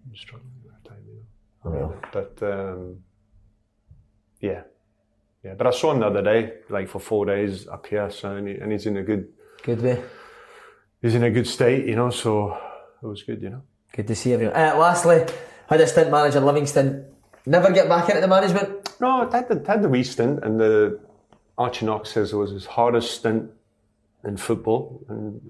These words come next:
Speaker 1: when he said that, he said, "You're, it's unlucky, Richard." And we did well. We, we
Speaker 2: Yeah,
Speaker 1: managed
Speaker 2: kept
Speaker 1: to
Speaker 2: him
Speaker 1: keep.
Speaker 2: up.
Speaker 1: Yeah, I'd signed. We signed three boys. We signed, uh, a boy called, uh,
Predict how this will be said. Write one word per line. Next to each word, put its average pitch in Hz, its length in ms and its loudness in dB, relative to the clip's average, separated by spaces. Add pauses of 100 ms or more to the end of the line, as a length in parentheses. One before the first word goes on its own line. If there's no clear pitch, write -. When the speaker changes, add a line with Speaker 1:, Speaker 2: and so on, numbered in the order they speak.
(160)
Speaker 1:
when 107 180 -8
he 120 160 0
said 104 240 0
that, 104 160 0
he 104 80 -2
said, 120 160 -6
"You're, 123 280 0 (100)
it's - 160 -16
unlucky, 120 340 0
Richard." 117 320 0
And 143 120 0
we 151 80 -2
did 151 160 0
well. 147 300 2
We, 117 80 0
we 135 60 0
Speaker 2:
Yeah, 143 240 4
Speaker 1:
managed 139 240 4
Speaker 2:
kept 165 120 2
Speaker 1:
to 147 100 4
Speaker 2:
him 123 60 2
Speaker 1:
keep. - 100 -10
Speaker 2:
up. - 80 -18 (400)
Speaker 1:
Yeah, 120 340 -2
I'd 120 120 -4
signed. 131 480 -2
We 113 80 -6
signed 147 280 -4
three 117 200 -2
boys. 107 440 0
We - 80 -12
signed, 107 420 -8
uh, 101 360 -2 (960)
a 107 40 -20
boy 101 220 -4
called, 95 480 -6
uh, 95 120 -8